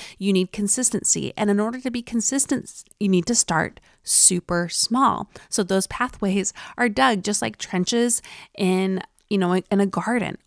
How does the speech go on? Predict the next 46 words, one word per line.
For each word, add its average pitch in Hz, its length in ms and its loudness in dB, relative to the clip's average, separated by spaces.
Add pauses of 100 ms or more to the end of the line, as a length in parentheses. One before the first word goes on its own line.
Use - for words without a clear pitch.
or 196 320 4
on 220 100 2
a 214 80 2
piece 202 300 -4
of 208 100 -4
farmland. 202 600 2 (800)
And 202 220 4 (260)
again, 226 520 -2 (420)
you 185 140 0
have 185 420 -6
to 208 80 -6
start - 280 -2
with - 140 -10
the 180 60 -10
smallest 170 540 -4
version 165 360 -2
of 175 180 -6
that - 160 -10
habit - 460 -8
so - 120 0
that 170 100 -2
you 190 140 -4
can - 600 -8
maintain 170 340 0
them 165 80 -4
on 160 100 -8
the 170 200 -6
worst 170 340 -4
of 165 140 -8
days. - 360 -4 (480)
Again, 262 220 0
this 262 140 0
creates - 320 -2
consistency, 233 920 -2 (240)
and 175 140 2
you've 175 80 2
har-, 202 260 2
probably 208 400 2
heard 180 200 -2
me 180 100 2
say 170 160 -2
this 165 120 -6
before, 165 380 -4
but - 140 -10
consistency 262 760 -2
trumps - 640 -2